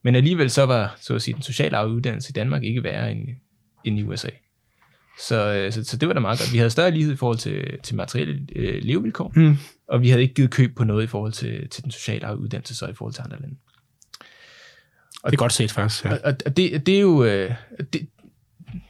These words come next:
Speaker 1: det er jo, det er jo en f-, det er jo en fuldstændig legitim holdning at have, men det er selvfølgelig, så, så er det jo et politisk sigte, man har. Øhm, og så et andet kan jo være, at... Jamen
Speaker 2: Ja, det, det, må-, må-, måske lige, måske lige... Det, du siger, det er, vi, hvis vi omfordeler, når folk er færdige med at tage deres uddannelse og sådan noget,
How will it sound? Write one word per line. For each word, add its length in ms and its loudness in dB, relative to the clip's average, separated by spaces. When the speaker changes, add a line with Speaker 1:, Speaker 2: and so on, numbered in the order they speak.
Speaker 1:
det 60 4
er 20 6
jo, 60 4
det 100 0
er 40 6
jo 40 4
en 60 4
f-, 400 -12
det 140 -2
er 40 4
jo 40 6
en 80 6
fuldstændig 480 2
legitim 320 0
holdning 280 2
at 60 2
have, 140 2
men 140 2
det 60 2
er 20 0
selvfølgelig, 360 0
så, 240 2
så 100 2
er 20 4
det 120 4
jo 40 -2
et 100 0
politisk 300 4
sigte, 220 0
man 100 0
har. 260 -4
Øhm, 320 4
og 80 -2
så 240 0
et 160 0
andet 280 4
kan 100 2
jo 60 2
være, 200 2
at... 100 -4
Jamen 180 0
Speaker 2:
Ja, 40 2
det, 80 2
det, 80 4
må-, 180 4
må-, 200 2
måske 280 4
lige, 160 8
måske 180 6
lige... 200 6
Det, 80 6
du 40 8
siger, 160 6
det 100 4
er, 40 2
vi, 160 6
hvis 220 6
vi 60 8
omfordeler, 500 4
når 80 2
folk 200 0
er 40 0
færdige 260 2
med 80 6
at 80 2
tage 100 4
deres 140 4
uddannelse 340 4
og 20 0
sådan 120 2
noget, 140 0